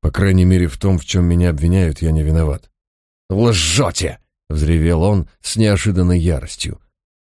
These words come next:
«Я счёл за благо не отвечать, опасаясь, что этот обезумевший человек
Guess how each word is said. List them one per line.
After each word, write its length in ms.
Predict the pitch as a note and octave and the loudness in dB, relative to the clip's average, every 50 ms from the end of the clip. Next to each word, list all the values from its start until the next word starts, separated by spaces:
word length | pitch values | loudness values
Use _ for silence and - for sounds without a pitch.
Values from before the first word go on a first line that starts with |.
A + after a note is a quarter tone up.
| _ _ _ _ _ | _ _ _ _ _
«Я 200 | F#2 A2 B2 A#2 G#2 | 2 2 2 2 0
счёл 340 | - - - B2+ A#2+ G2 | -2 -2 0 0 0 0
за 160 | D#2+ D#2 F2+ E2 | 0 -2 -4 -2
благо 320 | E2+ G2+ G#2 F#2 D#2+ E2+ | -2 -2 -2 -2 -2 -2
не 100 | D#2+ E2 | -2 -2
отвечать, 600 | D#2+ - - D2+ D2+ - - F#2+ - - - - _ _ _ _ _ _ _ | -2 -4 -6 -8 -6 -4 -4 -6 -6 -6 -12 -20 _ _ _ _ _ _ _
опасаясь, 560 | D#2 D#2 - F2+ E2+ - - G#2 G2+ F#2 - | -4 -2 0 0 0 0 0 0 0 0 0
что 180 | - - - F#2+ | -2 -2 0 0
этот 260 | G2 - F2+ - - _ | 0 -2 -4 -10 -6 _
обезумевший 680 | F#2+ E2+ F#2 F#2+ E2+ F2+ G#2 F#2 E2+ D#2 - - E2+ | -2 0 2 2 2 2 2 0 0 0 -2 -4 -4
человек 480 | - - D#2 D#2 E2 E2 G2 G#2 - | -4 -2 -2 -2 0 0 0 -2 -2